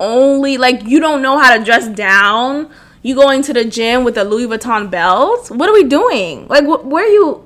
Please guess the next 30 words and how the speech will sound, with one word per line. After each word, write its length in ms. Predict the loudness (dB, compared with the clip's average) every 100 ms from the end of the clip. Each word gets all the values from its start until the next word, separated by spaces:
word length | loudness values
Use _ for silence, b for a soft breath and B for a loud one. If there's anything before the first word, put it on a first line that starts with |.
| 0
are 80 | 4
you, 200 | 6 4
are 100 | 2
you 160 | 4
working 400 | 4 4 2 0 2
out 400 | 4 6 6 6
or 100 | 6
are 100 | 6
you 160 | 4
just 180 | 0 -4
standing 400 | -2 -2 -2 -2
there 280 | 2 4 2 -4
posing 520 | 0 2 2 0 -4
for 120 | -6
niggas? 460 | -6 -4 -6 -8 -14 B B B B B
You 120 | 2
know, 140 | 4 4
like, 160 | 2
who 240 | 0 0 0
are 100 | 0
you 160 | -2
trying 400 | -4 0 0 0
to 160 | -4 -6
impress? 760 | -8 -6 0 0 0 -8 -16 -18 B B B B -4
This 140 | -2
African 520 | 2 0 0 -2 0
male 280 | 2 2 0
neighbor 400 | 0 -4 0 0
of 100 | 0
mine, 600 | -2 -2 -2 -2 -6 -12